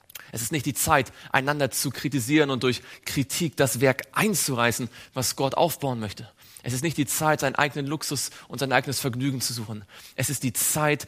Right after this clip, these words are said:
sich ganz auf die Seite des Herrn zu stellen, aufzuwachen aus dem Schlaf und mit allem, was wir haben, uns in diesen Kampf hineinzuwerfen.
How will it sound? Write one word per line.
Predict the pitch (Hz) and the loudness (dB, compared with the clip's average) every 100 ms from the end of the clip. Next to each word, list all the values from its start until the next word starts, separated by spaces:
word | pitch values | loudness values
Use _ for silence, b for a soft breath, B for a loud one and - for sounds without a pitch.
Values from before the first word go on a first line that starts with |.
| B | B
sich | - 131 - | -6 -6 -2
ganz | - 151 143 | -2 0 -2
auf | 131 | 0
die | 135 | 2
Seite | 127 123 | 2 2
des | 117 | -2
Herrn | 131 | -4
zu | 120 | -4
stellen, | 110 117 104 104 B B B | -2 0 0 -2 B B B
aufzuwachen | - 190 - - 147 143 143 | -2 0 0 0 4 2 2
aus | 131 | -4
dem | 131 | -2
Schlaf | - 127 117 113 - B B B - | -4 -2 -4 -4 -10 B B B -2
und | 131 127 127 127 - B | 2 2 0 -4 -10 B
mit | 127 123 - _ | -2 -2 -4 _
allem, | 160 220 175 | 2 2 4
was | 139 | 2
wir | 139 120 | 2 0
haben, | 117 107 98 B B _ | -2 -4 -6 B B _
uns | 127 127 123 - | -2 -2 -2 -4
in | - 147 139 | -2 -2 0
diesen | 135 123 110 | -2 -2 -6
Kampf | - 147 139 120 - B B | -4 -2 0 -2 -6 B B
hineinzuwerfen. | - 131 127 131 120 127 117 113 104 | -8 -2 2 2 0 0 0 0 -2